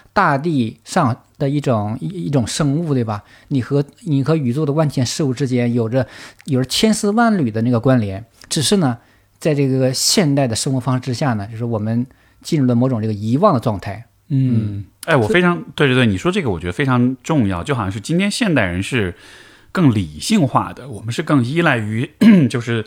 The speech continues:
Speaker 2: 现代的科学技术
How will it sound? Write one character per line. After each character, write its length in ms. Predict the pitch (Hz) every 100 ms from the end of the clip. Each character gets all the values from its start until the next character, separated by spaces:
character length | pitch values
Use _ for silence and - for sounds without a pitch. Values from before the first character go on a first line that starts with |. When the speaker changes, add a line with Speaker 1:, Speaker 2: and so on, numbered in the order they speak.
| - - _ _ -
Speaker 2:
现 260 | - 139
代 160 | 127 117
的 100 | 110
科 280 | 107 165 160
学 200 | 123 113
技 240 | - 135
术 520 | 113 127 104 95 98